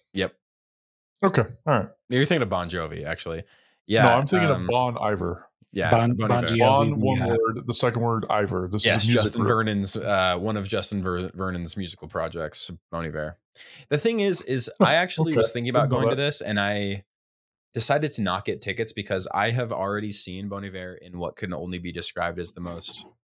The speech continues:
Speaker 1: pristine circumstances.
Speaker 3: Oh.
Speaker 1: Like, at, in, in twenty eighteen, I saw Bon Iver at the Kettle House Amphitheater in Missoula, Montana, in the middle of, like, a beautiful, not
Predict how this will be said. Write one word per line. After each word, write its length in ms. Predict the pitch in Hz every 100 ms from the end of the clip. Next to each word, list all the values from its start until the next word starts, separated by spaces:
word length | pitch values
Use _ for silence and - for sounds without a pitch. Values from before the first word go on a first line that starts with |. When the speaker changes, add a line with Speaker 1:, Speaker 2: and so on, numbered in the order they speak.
| - -
Speaker 1:
pristine 440 | 110 98 98 90 87
circumstances. 960 | 87 82 92 - 85 87 92 90 - - - - 123
Speaker 3:
Oh. 280 | 143 139 98 -
Speaker 1:
Like, 160 | 117 104
at, 240 | 120 - _ _ _ _ _
in, 140 | 143
in 180 | 143 139
twenty 340 | - 180 190 127
eighteen, 600 | 123 120 120 107 101 98
I 200 | 92 104
saw 580 | - 113 107 101 98 92 _ _ _
Bon 140 | 107 107
Iver 420 | 98 92 92 87
at 260 | 82 90
the 220 | 95 90 85
Kettle 260 | - 110 101
House 440 | 98 90 90 - -
Amphitheater 680 | 95 92 90 90 85 82 82
in 400 | 95 92 87 87
Missoula, 460 | 90 90 101 104
Montana, 680 | 95 87 85 - 95 87 85 92
in 100 | 92
the 40 |
middle 320 | 90 95 98
of, 140 | 95 90
like, 180 | 90 95
a 80 | 85
beautiful, 880 | 92 95 98 - 98 95 95 92 - _ _ _ _
not 520 | 95 98 101 110 120